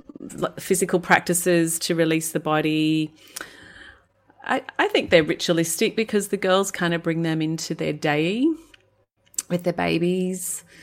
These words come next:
And then there's ritual in everyday life that's just so magical, like having your little breastfeeding basket that you carry with you <laughs> wherever you go, that little ritual of, like, sipping and feeding and eating your,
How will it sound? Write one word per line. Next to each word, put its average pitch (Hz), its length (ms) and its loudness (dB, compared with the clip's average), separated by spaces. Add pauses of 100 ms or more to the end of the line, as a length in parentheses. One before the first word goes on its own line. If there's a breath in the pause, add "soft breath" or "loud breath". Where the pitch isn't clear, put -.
(220 loud breath)
And 247 120 0
then 269 160 4
there's 269 180 -2
ritual 294 400 0
in 202 180 2 (120)
everyday 170 560 2
life 165 520 2
that's - 280 -8
just - 220 -8
so 160 180 -4
magical, 165 440 -4
like 160 220 -4
having 175 300 0
your 170 140 4
little 165 260 0
breastfeeding 185 680 0
basket 165 560 0
that - 140 -6
you 165 100 -8
carry 160 380 -2
with 160 240 -4
you 151 380 -4 (240 loud breath)
<laughs> - 220 -16
wherever 170 400 0
you 160 200 -6
go, 156 340 -2
that - 160 -8
little 165 220 -6
ritual 156 500 -4
of, 147 160 -12
like, 143 220 -8 (580 loud breath)
sipping 170 640 -4
and 202 120 -6
feeding 175 600 -2
and 147 200 -6 (680 loud breath)
eating 175 320 4
your, 175 160 0